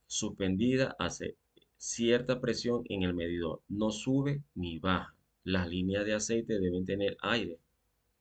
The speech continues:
Purgue las líneas colocando el adaptador al final de la manguera. Esto también creo que hacemos rápidamente cuando no, no sube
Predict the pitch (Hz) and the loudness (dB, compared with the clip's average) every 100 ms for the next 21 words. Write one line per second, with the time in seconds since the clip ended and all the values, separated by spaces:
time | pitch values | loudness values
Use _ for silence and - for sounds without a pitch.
0 | _ _ 117 123 127 123 113 113 113 113 | _ _ 2 4 4 4 2 2 2 2
1 | 104 98 92 92 98 101 95 92 87 92 | 2 0 2 -2 0 2 2 0 -4 0
2 | 98 101 - _ 80 80 78 82 80 85 | -2 -2 -14 _ -8 -8 -6 -8 -4 -2
3 | 92 104 113 113 92 - _ _ _ _ | 0 0 0 0 -2 -10 _ _ _ _
4 | _ 87 - 101 101 101 85 - _ - | _ -14 -4 0 4 4 0 -6 _ -8
5 | 87 95 92 - 92 101 101 104 101 - | -2 0 -2 -2 -4 -4 -4 -4 -6 -10
6 | - 107 104 113 110 113 95 85 - _ | 0 0 2 2 4 2 0 -8 -12 _
7 | _ _ - 95 92 90 92 92 95 98 | _ _ -4 0 2 2 4 4 2 0
8 | 98 98 _ _ _ 90 92 92 - 110 | -2 -4 _ _ _ -4 -4 -4 -4 0
9 | 117 | 0